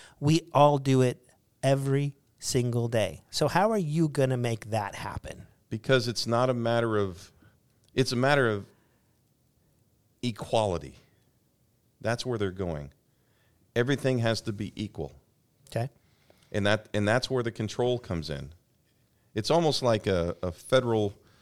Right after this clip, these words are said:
Speaker 2: um, mandate on how the federal government is going to make everyone equal. And this is one of the, one of the ways. If, I don't know how they're gonna do this. I don't know how Congress is gonna allow this to happen. But you can't,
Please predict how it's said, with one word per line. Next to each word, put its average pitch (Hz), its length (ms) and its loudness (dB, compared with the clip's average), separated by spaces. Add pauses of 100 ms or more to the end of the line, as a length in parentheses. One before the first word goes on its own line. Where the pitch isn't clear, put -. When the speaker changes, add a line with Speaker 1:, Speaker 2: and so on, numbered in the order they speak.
(440)
Speaker 2:
um, 82 460 -2 (400)
mandate 95 800 0 (240)
on 85 500 0 (1400)
how 113 380 2
the 104 100 -2
federal 113 320 0
government 98 500 2 (100)
is 90 160 -4
going 92 320 -2
to 87 460 -6
make 101 480 -2
everyone 80 500 -6 (140)
equal. 80 440 -8
And 87 100 -8
this 98 120 -4
is 104 60 -8
one 98 160 -2
of 90 100 -4
the, - 60 -16
one 95 180 -4
of 92 60 -4
the 90 60 -2
ways. 98 320 2
If, 95 160 -6 (160)
I 117 40 0
don't 143 120 2
know 151 80 4
how 139 120 6
they're 131 120 4
gonna 98 160 2
do 98 180 -2
this. 65 240 -10
I 104 80 0
don't 127 100 0
know 120 60 0
how 107 160 0
Congress 92 560 -6
is 85 120 -10
gonna 90 180 -6
allow 87 260 -2
this 85 200 -8
to 80 80 -4
happen. 82 380 -8 (1080)
But - 160 -2
you 113 60 -4
can't, 135 360 0